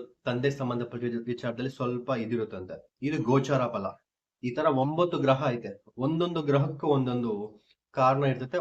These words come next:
ಒಂದೊಂದು ಟೈಮಿಂಗ್ ಇರ್ತದೆ. But almost ಸೂರ್ಯ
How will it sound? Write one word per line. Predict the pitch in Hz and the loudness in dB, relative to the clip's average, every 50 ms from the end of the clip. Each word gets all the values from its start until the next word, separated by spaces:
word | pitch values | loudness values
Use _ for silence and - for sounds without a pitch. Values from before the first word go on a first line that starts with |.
| - - | -4 -2
ಒಂದೊಂದು | 123 123 123 131 131 131 | -4 -2 -2 -2 -2 -2
ಟೈಮಿಂಗ್ | - 131 113 113 120 120 107 107 | 0 0 0 0 0 -2 -2 -4
ಇರ್ತದೆ. | 101 95 92 95 92 95 - _ _ _ _ _ _ 110 | -6 -8 -10 -12 -14 -16 -18 _ _ _ _ _ _ 2
But | 156 190 185 - - - _ _ _ _ _ _ _ _ _ _ _ _ _ _ _ _ _ _ _ _ | 2 2 2 0 -8 -14 _ _ _ _ _ _ _ _ _ _ _ _ _ _ _ _ _ _ _ _
almost | - 110 123 135 143 156 165 165 160 - - | 0 0 2 4 4 4 2 2 -2 -4 -4
ಸೂರ್ಯ | 165 151 147 156 | -2 0 4 6